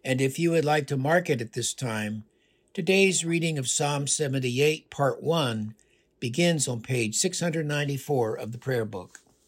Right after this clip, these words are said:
"I will give you as a light to the nations, that my salvation may reach to the end of the earth."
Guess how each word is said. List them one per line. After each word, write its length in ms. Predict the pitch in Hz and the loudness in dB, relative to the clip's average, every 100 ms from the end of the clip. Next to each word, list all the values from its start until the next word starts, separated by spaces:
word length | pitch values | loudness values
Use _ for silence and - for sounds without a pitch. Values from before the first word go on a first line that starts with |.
| _ _ _ _ _ _ _ _ _ _ _ _ _ _ _ _ _ _ - | _ _ _ _ _ _ _ _ _ _ _ _ _ _ _ _ _ _ 2
"I 140 | 151 | 4
will 140 | 147 156 | 4 4
give 240 | 185 196 | 4 6
you 200 | 214 202 | 8 8
as 220 | 185 135 | 6 4
a 80 | 143 | 2
light 460 | 139 165 190 185 - | 4 4 2 -2 -4
to 100 | 165 | -2
the 120 | 180 | 2
nations, 720 | 151 127 - 127 123 - - - | 2 2 0 -4 -6 -6 -6 -2
that 180 | 131 | -2
my 120 | 127 123 | 0 0
salvation 680 | - 131 151 175 - 170 156 | 2 4 4 4 4 0 -2
may 160 | 135 | 0
reach 340 | 135 170 175 - | 2 0 0 -4
to 140 | 143 | -4
the 180 | 135 131 | -4 0
end 220 | 139 151 | 0 0
of 100 | 143 | 0
the 160 | 151 135 | 2 2
earth." 480 | 117 - - - | 2 -2 -14 -20